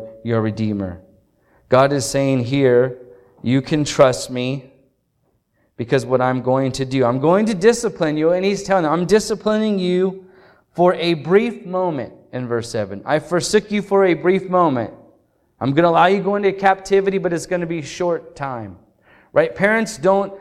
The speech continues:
discipline their children indefinitely. Right? They get put on restriction for a week, month.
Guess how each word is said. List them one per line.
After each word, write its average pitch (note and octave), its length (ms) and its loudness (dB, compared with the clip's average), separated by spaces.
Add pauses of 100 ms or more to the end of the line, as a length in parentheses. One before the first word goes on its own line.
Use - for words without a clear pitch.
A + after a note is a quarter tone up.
(140)
discipline F3+ 600 0
their D#3+ 120 0
children D#3+ 460 -2
indefinitely. D#3 1200 0 (400)
Right? D3 180 0
They F3+ 280 4
get F3+ 240 -2
put F3 140 2
on E3+ 140 2
restriction D#3 600 -4
for C3+ 460 0 (340)
a - 80 -6
week, C#3 420 -4 (720)
month. C#3+ 580 -2